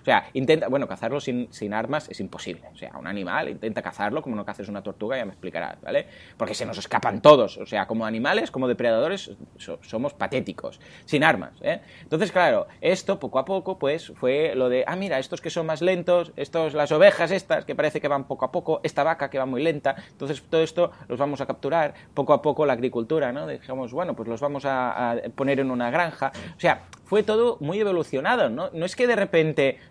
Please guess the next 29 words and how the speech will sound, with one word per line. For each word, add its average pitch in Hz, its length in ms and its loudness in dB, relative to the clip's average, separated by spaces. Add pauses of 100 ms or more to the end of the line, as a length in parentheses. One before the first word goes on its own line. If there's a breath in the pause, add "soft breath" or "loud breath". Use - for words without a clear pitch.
todo 151 100 8
el 151 60 10
mundo 147 240 2
dijera, 139 560 4
"Mira, 185 240 -4
vamos 180 260 -4
a - 40 -8
hacer 180 160 -2
esto 180 400 -6
porque 160 260 -2
tal 170 360 4
y 147 60 2
así, 175 320 4 (300 loud breath)
eh, 151 360 8
vamos 151 320 4
a 147 140 6
esclavizar". 151 720 2
No, 190 300 2
los 131 160 0
tenían 156 300 0
ahí 165 140 2
z-, - 120 -10 (400)
todos 170 220 8
juntos, 214 420 8
pues 147 160 0
por, 127 220 0
por, 120 280 6 (280 soft breath)
por 127 160 4
comodidad. 135 580 8